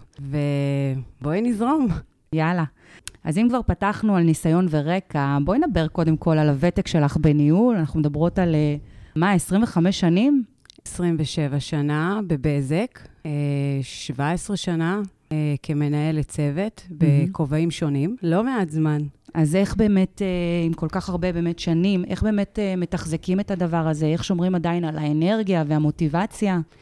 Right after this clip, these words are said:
Speaker 1: שאלה מצוינת. אה, יש הרבה גורמים שעוזרים לנו ביום-יום לשמור על המוטיבציה. הגורם הראשון זה האנשים, זה הצוות שלי. אה, אני זוכה ממנו להמון תמיכה, להרבה פרגון,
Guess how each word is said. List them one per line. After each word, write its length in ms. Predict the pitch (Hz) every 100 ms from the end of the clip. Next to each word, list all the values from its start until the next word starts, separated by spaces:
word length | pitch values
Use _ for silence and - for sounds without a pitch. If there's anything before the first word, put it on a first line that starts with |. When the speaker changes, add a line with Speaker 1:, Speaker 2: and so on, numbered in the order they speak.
| - -
Speaker 1:
שאלה 380 | - 160 160 180
מצוינת. 840 | 190 - 165 151 147 139 - - 165
אה, 60 | 165 156 151 151 143 143
יש 200 | 233 254
הרבה 200 | 208 214
גורמים 480 | 220 208 156 143 139 -
שעוזרים 880 | - 165 156 147 147 143 139 156 160
לנו 280 | 165 160 139
ביום-יום 500 | 147 151 156 151 151
לשמור 340 | 135 156 147
על 80 | 147
המוטיבציה. 760 | 139 139 - 135 143 - 143 139 - _ - -
הגורם 680 | 160 160 160 151 160 190 269
הראשון 380 | 233 170 233
זה 140 | 226 190
האנשים, 500 | 156 147 - 151 135 - -
זה 420 | 156 139 156 147 147
הצוות 520 | - - 175 175 185
שלי. 340 | - 147 135 139 - -
אה, 60 | 156 151 151 156
אני 120 | 156
זוכה 360 | 147 160 - 196
ממנו 720 | 214 202 185 180 175 175 170 165
להמון 520 | 156 151 156 165 175
תמיכה, 540 | - 170 151 - 156 139 - -
להרבה 460 | 156 151 143 160
פרגון, 800 | - 190 165 160 147 165 156 143